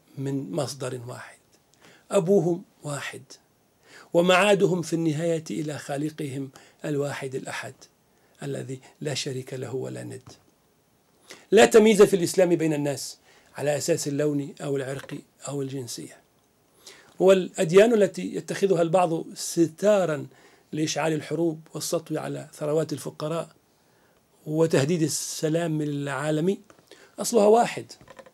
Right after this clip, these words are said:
وأنبياؤها إخوة، وأتباعها مدعوون إلى التعبير عن هذه الأخوة في حياتهم إن كانوا مخلصين حقا لتعاليم أنبيائهم. نعود الآن إلى قصة المعراج،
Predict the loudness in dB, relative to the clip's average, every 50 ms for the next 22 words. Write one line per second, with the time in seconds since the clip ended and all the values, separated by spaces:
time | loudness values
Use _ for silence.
0 | _ _ -20 -20 -20 -8 2 6 8 8 8 10 10 10 10 10 10 10 10 10
1 | 8 8 6 6 8 6 6 6 4 -6 -20 -20 _ -20 _ _ _ _ 4 6
2 | 8 8 8 8 8 8 8 8 8 6 6 6 4 4 4 4 4 6 6 6
3 | 6 6 6 4 6 6 6 6 6 6 6 4 2 2 2 0 2 0 0 -2
4 | -2 0 2 0 0 -2 -2 -6 -8 -8 -8 -10 -8 -8 -6 -6 -6 -6 -6 -6
5 | -4 -4 -4 -4 -4 -6 -8 -4 -4 -4 -2 -2 -4 -6 -6 -6 _ _ _ _
6 | _ _ _ _ _ -8 -6 -2 -2 0 0 -2 -4 -6 -10 _ _ _ _ _
7 | _ _ _ _ _ -12 -10 -10 -8 -8 -10 -8 -6 -4 -4 -4 -6 -8 -12 -14
8 | -14 -14 -14 -14 -14 -16 _ _ _ _ _ _ _ _ -10 -8 -6 -6 -6 -6
9 | -8 -8 -10 -8 -8 -6 -6 -6 -6 -6 -6 -6 -6 -6 -6 -6 -6 -6 -8 -10
10 | -12 -14 -16 _ _ _ _ _ _ _ _ _ _ _ _ _ _ _ _ _
11 | _ _ _ _ _ _ _ _ _ _ _ _ _ _ _ _ _ _ _ _
12 | _ -20 -20 -20 -20 -20 _ -8 _ 4 4 6 8 8 10 10 10 10 8 6
13 | 6 4 0 -2 -4 -2 -2 -2 -2 -4 -8 -8 -8 -10 -8 -8 -8 -8 -10 -12
14 | -12 -14 -16 -20 -20